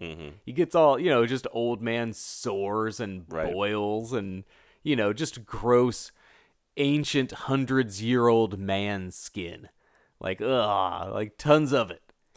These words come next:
Speaker 2: And you
Speaker 1: Yeah.
Speaker 2: just get Hong doing all these great, like,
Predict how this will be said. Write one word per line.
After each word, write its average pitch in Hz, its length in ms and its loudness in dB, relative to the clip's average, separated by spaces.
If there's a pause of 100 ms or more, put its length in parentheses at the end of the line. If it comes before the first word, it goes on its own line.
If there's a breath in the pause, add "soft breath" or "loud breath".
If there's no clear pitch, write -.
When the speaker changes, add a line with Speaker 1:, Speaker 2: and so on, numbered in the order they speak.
Speaker 2:
And 113 200 -2
you 127 80 -4
Speaker 1:
Yeah. - 100 -2
Speaker 2:
just 131 180 -2
get 147 160 2
Hong 147 340 6
doing 139 220 4
all 120 240 6
these 120 260 -4
great, 104 460 -2
like, 104 300 -2